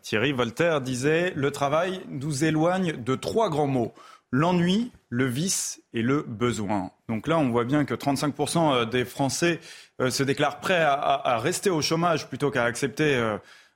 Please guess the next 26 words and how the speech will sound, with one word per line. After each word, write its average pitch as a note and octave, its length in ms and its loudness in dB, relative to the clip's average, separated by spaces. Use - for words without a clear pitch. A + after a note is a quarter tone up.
un, A#2+ 280 2
un A#2+ 80 -2
travail C3+ 300 0
qui C3 100 -8
ne B2 60 2
leur A#2+ 160 0
conviendrait D3 580 2
pas. D#3 400 0
Je - 140 -14
pense G3 180 0
que F#3+ 80 2
c'est E3+ 220 0
une F3+ 100 2
vue E3 160 2
de A3+ 60 0
l'esprit, F#3+ 420 0
c'est D#3 240 -4
une F#3 120 4
illusion, A3 680 2
parce C3+ 240 -4
que, D3 240 0
en A2+ 100 0
réalité, C#3 540 2
s'ils D#3 400 -2
sont, D#3+ 320 2
euh, A2 220 2